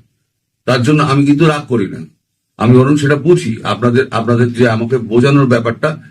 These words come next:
সেটা কিন্তু আমার ভালো লাগে। তো যাই হোক, এর থেকে বেশি আমি আর কিছু বলবো না, শুধু এটা জেনে রাখুন ভারতবর্ষ যা করছে পার্মানেন্ট ইলাজ করছে, এবং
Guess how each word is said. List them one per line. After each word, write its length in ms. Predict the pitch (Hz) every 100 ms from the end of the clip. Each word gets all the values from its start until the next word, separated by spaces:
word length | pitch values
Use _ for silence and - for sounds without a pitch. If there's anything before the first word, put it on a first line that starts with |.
| _
সেটা 220 | - 120
কিন্তু 200 | 123 117
আমার 180 | 113 113
ভালো 220 | - 131
লাগে। 240 | 113 - - - _ _ _ _ _ _
তো 40 | 110
যাই 180 | 117 151
হোক, 120 | 147 123
এর 120 | 143 -
থেকে 180 | 175 175
বেশি 300 | 123 139 170
আমি 180 | 165 139
আর 100 | 131 117
কিছু 180 | 117 113
বলবো 280 | 131 180 -
না, 100 | - -
শুধু 260 | - 123 156 139
এটা 140 | 127
জেনে 240 | 170 143 120
রাখুন 280 | 101 131 170 165 _ _ _ _ _ _ _
ভারতবর্ষ 480 | - 107 135 135 143 160
যা 100 | 139 120
করছে 320 | 135 151 - 214 220 - _ _ _ _ _
পার্মানেন্ট 480 | 101 110 139 160 175
ইলাজ 220 | 165 175 170
করছে, 320 | 180 175 - 220 226 _ _ _ _ _ _
এবং 220 | 123 156